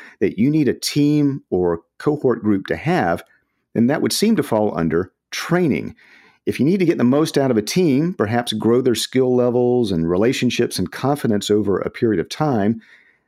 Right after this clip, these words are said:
that sounds like coaching. If a leader or executive group needs to be able to call on an expert with questions or for advice, that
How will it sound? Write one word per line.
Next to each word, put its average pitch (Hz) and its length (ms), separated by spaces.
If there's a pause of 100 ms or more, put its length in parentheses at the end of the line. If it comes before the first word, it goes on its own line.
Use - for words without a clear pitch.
that 87 160
sounds 104 360
like 85 320
coaching. - 540 (720)
If - 140
a 87 40
leader 131 480
or 101 420
executive 104 500
group 107 280
needs 95 200
to 78 100
be 87 180
able 92 180
to - 80
call 107 360
on 101 100
an 87 80
expert 110 440
with - 140
questions 104 480
or - 60
for 85 160
advice, 78 460 (540)
that - 220